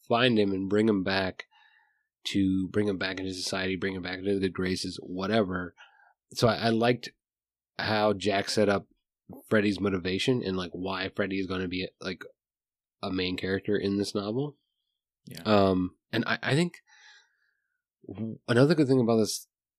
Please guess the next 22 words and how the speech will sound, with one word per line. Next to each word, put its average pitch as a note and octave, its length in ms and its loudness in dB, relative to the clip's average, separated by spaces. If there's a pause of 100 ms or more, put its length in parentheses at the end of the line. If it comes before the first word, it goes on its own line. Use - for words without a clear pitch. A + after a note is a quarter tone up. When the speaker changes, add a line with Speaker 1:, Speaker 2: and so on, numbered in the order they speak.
(240)
Speaker 1:
this G#2 340 2
book C#3 540 8
is A2 180 2
that A2 280 0 (220)
all D#3 340 0
of A2+ 140 -6
the G#2+ 200 6
side G2 340 -4
characters, F2 480 -6
right? F2 220 -6 (1160)
Whether G2+ 280 0
it's F#2 200 -6
Rich A2+ 300 -2
Hastings, G2+ 640 0 (1200)
Freddy, G#2+ 560 4 (580)
uh, D#2+ 320 -8
Muhammad, G#2 720 0 (920)
you A2+ 140 2
know, F2+ 220 -2
even G2 440 0 (220)
Oliver, G2+ 320 2 (240)
Oliver, G2+ 680 4